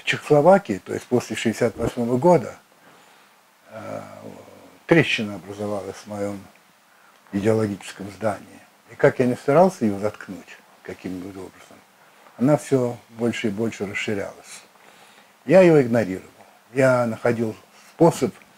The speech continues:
убедить себя в том, что нет, все равно все правильно, все хорошо и так далее. И в течение длительного времени я продолжал заниматься этим делом. И это, конечно, был абсолютный компромисс.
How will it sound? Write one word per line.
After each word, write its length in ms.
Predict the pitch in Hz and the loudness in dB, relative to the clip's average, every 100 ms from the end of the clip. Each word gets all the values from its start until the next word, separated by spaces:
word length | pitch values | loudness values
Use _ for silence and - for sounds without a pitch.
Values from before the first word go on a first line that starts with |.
| _ _ - | _ _ -14
убедить 440 | 104 104 101 147 143 | -6 -6 0 0 0
себя 240 | 113 113 | -2 -2
в 60 | 107 | -2
том, 220 | 120 110 | -2 -4
что 180 | - 107 | -4 0
нет, 260 | 120 131 | 2 2
все 120 | - 107 | -2 -2
равно 340 | 107 117 123 | -2 -2 -4
все 180 | - 104 | -6 -10
правильно, 480 | - 107 113 101 98 | -6 -4 -4 -6 -12
все 100 | - 107 | -20 -20
хорошо 340 | 95 92 - | -16 -12 -10
и 100 | 101 | -12
так 160 | 87 92 85 | -14 -20 -20
далее. 180 | - - - - _ - - - - - | -20 -20 -20 -20 _ -20 -20 -20 -20 -10
И 60 | 120 | -6
в 60 | |
течение 400 | 143 123 196 208 | -4 2 4 4
длительного 480 | 147 147 - 156 165 | 4 -2 2 2 4
времени 480 | 151 117 104 101 107 | 2 0 -4 -8 -12
я 80 | 123 | -12
продолжал 500 | 123 120 117 135 143 | -4 -2 0 2 2
заниматься 520 | 120 107 123 - 117 | 0 -2 -4 -6 -10
этим 260 | 107 110 | -8 -8
делом. 200 | 104 92 - | -8 -12 -8
И 40 | 117 | -2
это, 200 | 143 113 | -2 0
конечно, 440 | 139 160 175 - | 0 0 0 -4
был 140 | 107 120 | -4 -4
абсолютный 520 | 110 113 117 131 113 | -4 -8 -8 -8 -12
компромисс. 680 | - 98 95 95 87 - - | -12 -12 -14 -18 -18 -20 -20